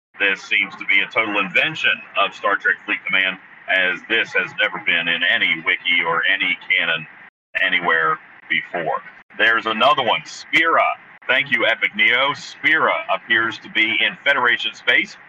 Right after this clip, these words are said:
uh, directly southwest of Tau Ceti. So you'll be able to find one of those there as well.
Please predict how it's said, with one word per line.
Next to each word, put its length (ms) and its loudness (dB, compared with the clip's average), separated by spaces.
uh, 200 2
directly 520 0
southwest 760 0
of 160 -4
Tau 260 0
Ceti. 480 -2
So 140 0
you'll 200 2
be 100 2
able 200 0
to 60 -16
find 260 0
one 140 0
of 120 -8
those 320 0
there 280 0
as 220 0
well. 180 -2